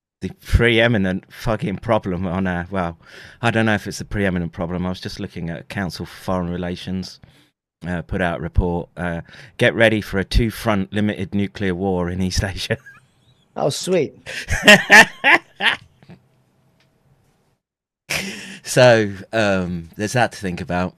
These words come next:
Speaker 1: but, um, it just, it just goes with the vector that we're, we're on already. So, um, but obviously we're here to talk about, and credit, credit to Charles for this one. Housatonic dot lie. I wish I'd thought of that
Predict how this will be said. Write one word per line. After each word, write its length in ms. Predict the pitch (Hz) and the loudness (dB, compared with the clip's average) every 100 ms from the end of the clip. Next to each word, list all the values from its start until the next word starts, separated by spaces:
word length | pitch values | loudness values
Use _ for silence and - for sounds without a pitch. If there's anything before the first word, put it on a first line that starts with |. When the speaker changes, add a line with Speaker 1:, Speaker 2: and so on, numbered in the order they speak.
| - | -6
Speaker 1:
but, 280 | 95 90 - | -4 -4 -8
um, 380 | 90 92 90 90 - | -6 -4 -4 -6 -8
it 160 | 104 | -6
just, 340 | 110 101 - - | -6 -6 -10 -14
it 100 | 104 | -8
just 220 | 117 110 | -8 -6
goes 340 | 107 101 95 92 | -4 -4 -4 -8
with 160 | 85 | -10
the 100 | 90 | -10
vector 460 | 82 98 - 92 87 | -4 -4 -4 -8 -6
that 200 | 87 - | -6 -8
we're, 320 | 87 87 85 82 _ _ _ _ _ _ _ _ _ _ _ - - | -6 -6 -8 -12 _ _ _ _ _ _ _ _ _ _ _ -20 -16
we're 220 | 87 85 | -8 -8
on 160 | 85 85 | -6 -8
already. 400 | 82 85 85 82 | -10 -10 -10 -12
So, 520 | - 87 87 82 80 - _ - - - - - - | -12 -8 -6 -6 -8 -12 _ -20 -20 -18 -18 -12 -4
um, 320 | 95 92 90 | -2 -2 -2
but 260 | 110 110 - | -2 -2 0
obviously 440 | 135 135 123 113 | 0 0 -2 -2
we're 200 | 110 120 | 2 0
here 220 | 110 120 | 2 0
to 140 | 110 - | -2 -4
talk 260 | 131 123 | -4 -4
about, 380 | 120 120 117 110 - | 0 4 4 2 -2
and 220 | 110 - | -6 -4
credit, 440 | 196 175 147 123 _ | 4 4 4 0 _
credit 480 | - 202 139 131 113 | -6 0 2 2 -2
to 180 | - 110 | -4 -4
Charles 420 | 98 - 117 107 | -4 0 0 0
for 60 | 101 | -4
this 180 | 101 - | -6 -4
one. 160 | 90 | -4
Housatonic 560 | 104 131 - 123 117 107 | -2 -4 -4 -4 -4 -4
dot 200 | 110 107 | -4 -4
lie. 340 | 107 101 95 - - - | -2 -2 -2 -8 -20 -8
I 80 | 117 | -2
wish 200 | 120 123 | -2 0
I'd 160 | 104 98 | -2 -4
thought 240 | 98 92 | -6 -6
of 60 | 90 | -2
that 280 | 95 - | -4 -4